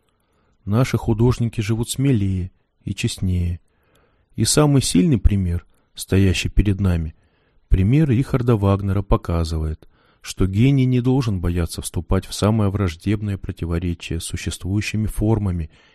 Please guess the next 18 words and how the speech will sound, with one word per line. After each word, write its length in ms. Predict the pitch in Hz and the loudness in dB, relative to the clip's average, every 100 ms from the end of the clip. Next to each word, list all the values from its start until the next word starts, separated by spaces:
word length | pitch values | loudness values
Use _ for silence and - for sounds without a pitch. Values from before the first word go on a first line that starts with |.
| _ | _
и 80 | - | 0
порядками, 800 | - 92 87 82 - - 80 78 _ _ _ _ _ _ _ - | 4 4 2 -2 -4 -10 -8 -10 _ _ _ _ _ _ _ -6
когда 340 | - 101 120 | -4 4 4
хочет 380 | - 123 - 101 | 6 2 2 0
вознести 560 | 101 92 95 - - | -2 0 -2 -4 -6
к 80 | 127 | -6
свету 500 | - 107 113 - 110 - _ - _ | -6 -2 -2 -2 -8 -10 _ -20 _
высший 380 | - 98 117 - | -2 0 0 -2
порядок 580 | - 92 95 104 107 - | 0 2 2 0 -2 -2
и 220 | 95 87 | -2 -2
истину, 440 | 90 - 85 82 - _ _ _ _ | -4 -6 -8 -8 -10 _ _ _ _
которые 500 | - 82 - 98 110 | -8 -6 -2 0 2
живут 380 | 95 90 85 95 | 0 -2 -4 -6
в 60 | 92 | -6
нем. 320 | 85 80 80 _ _ _ _ _ _ _ _ _ | -4 -4 -8 _ _ _ _ _ _ _ _ _
Правда, 380 | - 87 110 120 | 2 4 4 2
та 160 | 120 | 4
истина, 560 | 113 160 - - 92 82 | 4 4 0 -2 -2 -4